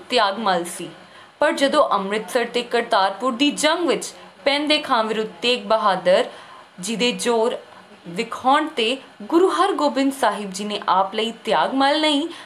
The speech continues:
ਬਲਕਿ ਤੇਗ ਬਹਾਦਰ ਹੋਣ ਦਾ ਲਕਬ ਵਰਤਿਆ ਤੇ ਫਿਰ ਇਸ ਨਾਮ ਨਾਲ ਹੀ ਪ੍ਰਸਿੱਧ ਹੋਏ। ਛੋਟੀ ਉਮਰ ਵਿੱਚ ਹੀ ਗੁਰੂ ਤੇਗ ਬਹਾਦਰ ਸਾਹਿਬ ਜੀ ਦਾ ਵਿਆਹ ਕਰਤਾਰਪੁਰ ਵਾਸੀ ਲਾਲ ਚੰਦ ਅਤੇ ਬਿਸ਼ਨ ਕੌਰ ਸਪੁੱਤਰੀ ਬੀਬੀ ਗੁਜਰੀ ਨਾਲ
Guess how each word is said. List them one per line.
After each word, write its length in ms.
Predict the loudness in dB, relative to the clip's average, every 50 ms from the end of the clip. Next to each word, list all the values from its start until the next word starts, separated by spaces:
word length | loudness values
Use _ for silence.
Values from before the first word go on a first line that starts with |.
| -16 -4 0
ਬਲਕਿ 400 | 0 2 2 0 0 0 0 0
ਤੇਗ 300 | 2 2 2 4 4 2
ਬਹਾਦਰ 480 | 2 2 2 2 2 2 0 -4 -6
ਹੋਣ 260 | -6 -6 -8 -6 -2
ਦਾ 120 | 0 0 2
ਲਕਬ 360 | 2 0 0 0 -4 -2 0
ਵਰਤਿਆ 460 | 0 0 0 0 -2 0 0 0 0 -2 -8 -14 -14 -12
ਤੇ 60 | -10 -6
ਫਿਰ 200 | -2 0 -2 -2
ਇਸ 320 | -2 -6 -8 -8 -4 -2
ਨਾਮ 240 | 0 0 2 0 0
ਨਾਲ 240 | 0 0 0 0 -2
ਹੀ 120 | -6 -10
ਪ੍ਰਸਿੱਧ 440 | -10 -10 -10 -10 -8 -8 -8 -10 -8 -10
ਹੋਏ। 100 | -12 -12 -12 -16 -20 -20 -20 -20 -20 -20 -20 -14 -12
ਛੋਟੀ 400 | -8 -2 0 0 2 4 4 4
ਉਮਰ 240 | 6 6 4 4 4
ਵਿੱਚ 260 | 2 -2 -4 -4 -8
ਹੀ 60 | -10
ਗੁਰੂ 220 | -10 -10 -8 -8 -8
ਤੇਗ 260 | -6 -2 -2 -2 0
ਬਹਾਦਰ 420 | 0 -2 0 0 0 0 -2 -2
ਸਾਹਿਬ 340 | -4 0 0 0 0 0 -4
ਜੀ 120 | -6 -10 -2
ਦਾ 140 | 0 0
ਵਿਆਹ 300 | 0 2 2 2 2 2 2 -2 -8 -14 -16 -2
ਕਰਤਾਰਪੁਰ 680 | 0 0 2 2 2 2 4 2 2 2 2 2 2 2
ਵਾਸੀ 480 | 4 2 2 2 0 -6 -8 -8 -8 -10 -12 -16 -18 -10 -2
ਲਾਲ 320 | 2 4 4 4 4 2
ਚੰਦ 320 | 0 0 0 0 0 -2 -4 -6 -6
ਅਤੇ 220 | -4 -2 -4 -2
ਬਿਸ਼ਨ 380 | -2 -2 0 0 0 0 0 0
ਕੌਰ 380 | 2 4 4 4 4 2 0 -6 -12 -18 -20 -20 -20 -12 -4 -4
ਸਪੁੱਤਰੀ 560 | -2 0 0 0 0 0 0 -2 -2 -4 -6 -10 -8
ਬੀਬੀ 400 | -6 -6 -6 -4 -4 -4 -4 -4 -6 -10 -16 -20 -20 _ _ _ -14 -2
ਗੁਜਰੀ 460 | 0 0 2 2 0 0 0 -2 -2
ਨਾਲ 380 | -2 0 2 2 2 0 -2